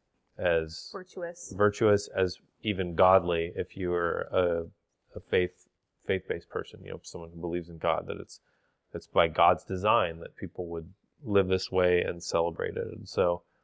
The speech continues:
Speaker 2: To call evil good and good evil.
Speaker 1: Yeah. And so that, that's how we would describe it. Woe to those who call evil good and,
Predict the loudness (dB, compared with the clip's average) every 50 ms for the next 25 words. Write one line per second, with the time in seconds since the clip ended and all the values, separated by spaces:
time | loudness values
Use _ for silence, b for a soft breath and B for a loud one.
0 | _ _ -12 -10 -2 0 0 0 0 -2 -6 -6 -6 -8 -12 -10 -10 -10 -10 -10
1 | -12 -14 -18 -18 -18 -18 -14 -10 -6 0 2 2 2 2 0 -4 -10 _ _ -2
2 | -2 -2 0 6 8 8 8 10 8 8 8 8 6 4 4 6 6 4 4 2
3 | 0 -4 0 2 2 2 2 0 -2 -2 -4 -4 -4 2 4 4 4 2 0 -6
4 | -4 -6 -6 -6 -8 -8 -6 -4 -4 -2 -4 -4 -8 _ _ _ _ _ _ _
5 | _ _ _ _ _ -2 0 0 0 0 -4 -4 -6 -6 -4 -2 0 0 0 0
6 | -2 -8 -14 -16